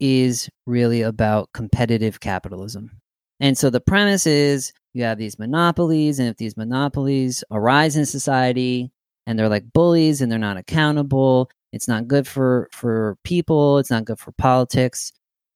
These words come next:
and it's not good for consumers and, uh, workers. And so the leftmost you get on that, that's their take. And it buys into this kind of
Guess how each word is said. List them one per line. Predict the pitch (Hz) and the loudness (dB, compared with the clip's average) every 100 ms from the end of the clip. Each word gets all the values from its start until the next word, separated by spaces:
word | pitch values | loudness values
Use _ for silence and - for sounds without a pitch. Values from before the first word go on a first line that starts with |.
| - | 0
and | 117 | 2
it's | 113 - | 2 2
not | 120 113 107 | 2 2 2
good | 120 113 101 | 2 2 0
for | - 110 107 | -4 0 0
consumers | 104 107 - 110 104 104 101 98 - - | -2 -6 -4 -4 -2 0 -2 -2 -8 -8
and, | 95 92 92 92 92 - _ _ _ _ 104 | -4 -4 -4 -6 -10 -12 _ _ _ _ -4
uh, | 98 95 | -2 2
workers. | 110 - - - - - - _ _ _ | 0 0 -10 -6 -6 -6 -10 _ _ _
And | 117 110 107 107 104 98 | -4 0 0 0 -2 -6
so | - 110 | -4 -2
the | 101 | 0
leftmost | 117 170 170 147 135 | 2 0 2 0 0
you | 127 | -2
get | 131 117 | 0 -2
on | 110 107 | -2 -2
that, | 104 95 - _ _ _ | -4 -6 -12 _ _ _
that's | 117 120 117 | 0 0 0
their | 127 120 | 0 -2
take. | 110 110 92 - - | 0 -4 -4 -8 -12
And | 117 110 107 104 104 98 - _ _ _ | -6 -4 -2 -2 -4 -8 -16 _ _ _
it | 127 120 - _ | -2 -2 -2 _
buys | 117 131 147 156 147 | -2 2 4 2 0
into | 147 143 | -2 -2
this | 127 123 - | -2 -2 -2
kind | - 131 | -6 -4
of | 120 | -4